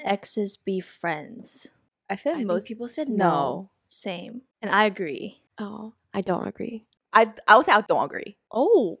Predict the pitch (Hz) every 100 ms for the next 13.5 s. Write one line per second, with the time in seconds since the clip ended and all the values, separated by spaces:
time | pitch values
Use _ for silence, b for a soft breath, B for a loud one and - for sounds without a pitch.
0 | - 240 285 - 262 262 269 - 220 208
1 | 220 196 185 165 185 - 190 202 - 208
2 | 185 180 - - 233 - 175 185 392 254
3 | 156 95 - 208 - _ - 262 294 294
4 | 202 202 - 226 _ - 240 466 320 403
5 | 208 226 349 180 113 - - - 269 226
6 | 208 247 330 359 311 285 - 208 220 233
7 | - - - - 262 - 262 294 240 277
8 | 254 285 - 233 214 269 202 196 262 226
9 | 220 170 - _ 196 190 208 - 185 156
10 | - 190 151 - - - 196 220 403 392
11 | 277 - 202 185 202 247 285 262 233 -
12 | 202 214 208 180 - - 196 180 165 -
13 | 175 170 170 170 -